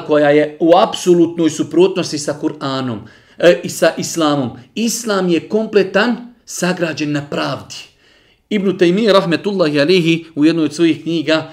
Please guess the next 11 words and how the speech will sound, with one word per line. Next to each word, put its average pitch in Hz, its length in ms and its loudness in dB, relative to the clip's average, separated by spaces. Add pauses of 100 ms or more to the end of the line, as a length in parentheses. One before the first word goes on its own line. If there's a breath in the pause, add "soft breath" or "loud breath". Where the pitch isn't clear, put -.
(140 loud breath)
kaže: 147 500 0 (420 loud breath)
„Neko 180 400 0
od 151 120 -2
selefa 170 380 0
je 143 140 -2
kazao, 156 540 0 (180 loud breath)
uzvišeni 180 760 0
Allah 180 400 0
će 165 160 -2
pomoći 165 520 -2
državu 127 540 -2